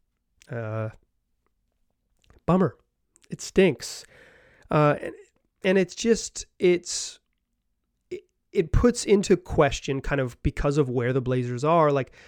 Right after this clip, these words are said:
what should they even do? You know, I, they're not gonna, I, they're not gonna, like, tank capital T. And I think,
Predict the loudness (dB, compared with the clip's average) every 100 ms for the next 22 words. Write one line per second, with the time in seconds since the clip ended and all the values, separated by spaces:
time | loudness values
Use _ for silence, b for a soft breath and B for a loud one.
0 | B B -6 -4 -2 0 0 -2 -4 -2
1 | -2 -4 -8 -18 _ _ _ _ _ -12
2 | -2 2 2 0 -4 -10 -2 2 2 4
3 | 2 2 0 -2 2 4 4 2 -2 0
4 | -2 0 -2 -4 -4 -4 -4 -8 -6 -4
5 | -2 -2 -4 -6 -6